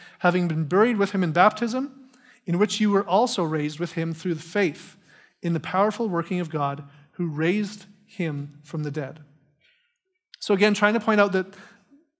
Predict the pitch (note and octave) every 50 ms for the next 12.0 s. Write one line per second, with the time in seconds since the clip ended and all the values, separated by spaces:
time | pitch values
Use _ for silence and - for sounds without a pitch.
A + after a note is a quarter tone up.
0 | _ _ _ _ _ _ _ _ _ _ _ _ - D#3 F#3 A3 B3+ B3 A3 -
1 | G#3+ G3+ F#3 G3+ G#3+ - - A3 - - A3+ - - - D3+ D3 E3+ - G3+ F3
2 | F3+ F#3 G3 F#3 - G3 F#3 F3 - E3+ D#3+ C#3 E3 E3+ F3+ F3 E3 C3 C#3 F3
3 | G3 F#3+ - - F3 D#3+ - - F3 E3+ D#3+ C#3+ D3+ D#3 D#3 D#3+ E3+ E3+ E3+ D3+
4 | D3+ D#3 D3+ D3 D3+ - E3 D3 C#3+ C3+ B2+ C#3 D3+ G3 - - - _ _ _
5 | _ _ _ _ _ _ _ _ _ _ _ _ _ _ _ _ _ _ - F3+
6 | G#3+ G#3+ G#3+ G3+ G3+ G3+ A#3+ C4 A#3+ F#3+ F#3 F#3 F3 F#3+ F3+ D#3+ F3+ G3 A#3 A3+
7 | C4+ A3+ G#3+ F3+ F#3+ A3+ C4 A3 - G3+ - - - F3+ F#3+ G3+ G3+ F#3 G3+ G3
8 | F#3+ G3 G3+ - G#3+ G#3+ G#3 - G#3+ G3 F3 E3+ G#3+ C4+ G3 - - - - -
9 | _ _ _ _ _ _ _ _ _ _ _ F3+ G#3 G3 - A#3 A3 G3 G3+ G#3+
10 | G#3 - - - - - _ _ G3+ G#3+ B3+ A3+ G3+ G#3+ C4+ - D4 G#3+ G#3 -
11 | - B3 C#4 - A3+ F#3+ - E3+ D3+ E3 F#3+ F#3 F3 F#3+ - - G#3 F#3+ -